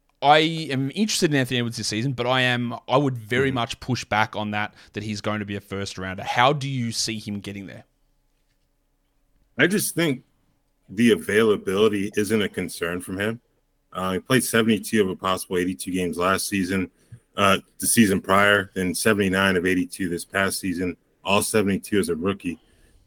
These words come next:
Speaker 2: I just think that we're entering a point where he's really gonna explode in terms of being a star, uh, within the league, and that'll translate to fantasy value.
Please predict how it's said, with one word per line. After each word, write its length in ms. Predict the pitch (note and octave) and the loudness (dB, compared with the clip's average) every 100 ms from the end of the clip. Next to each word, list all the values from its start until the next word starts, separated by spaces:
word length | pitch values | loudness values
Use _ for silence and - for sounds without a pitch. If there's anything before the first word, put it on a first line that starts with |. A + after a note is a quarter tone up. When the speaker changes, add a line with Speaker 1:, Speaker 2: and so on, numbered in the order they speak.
| - | -2
Speaker 2:
I 140 | G2+ | 2
just 260 | C3 D3 - | 6 6 4
think 220 | C3 C#3+ | 4 4
that 260 | C#3 G2+ F2 _ _ _ _ - | 6 4 2 _ _ _ _ -14
we're 380 | G2 G#2 A#2+ A2+ | -2 4 4 4
entering 420 | A#2 A#2+ A2+ G#2 | 2 0 0 0
a 80 | F#2 | -2
point 420 | - G#2 G#2+ G#2 | -4 0 0 0
where 140 | F#2+ F#2 | -2 -4
he's 340 | F#2 G2+ F2+ | -4 -6 -4
really 240 | F#2+ G2+ | -2 0
gonna 220 | F#2+ F#2+ F2+ | -2 -2 -4
explode 540 | E2+ - - F#2+ G2 | -6 -10 -4 -2 0
in 120 | F#2 | -2
terms 280 | E2+ F#2+ E2+ | -4 -6 -6
of 80 | D#2+ | -6
being 280 | F2+ F2+ E2+ | -4 -4 -4
a 60 | |
star, 520 | D2+ - F#2+ F#2+ F#2+ F#2 _ _ _ _ _ | -8 -6 0 2 2 -2 _ _ _ _ _
uh, 220 | - F2+ F2 | -4 -2 -2
within 280 | E2+ - G2+ | 0 2 2
the 60 | |
league, 280 | F2 G2+ A2 | 4 4 4
and 80 | G2 | 4
that'll 240 | F#2+ F#2+ | 2 0
translate 580 | - - G2+ F#2+ F#2+ F2 | -2 -4 -2 0 -2 -2
to 60 | G#2 | -6
fantasy 460 | - G#2 G2+ - F#2+ | -4 -2 -2 -2 -2
value. 460 | F#2+ G2 G2 G2 | 0 2 2 -2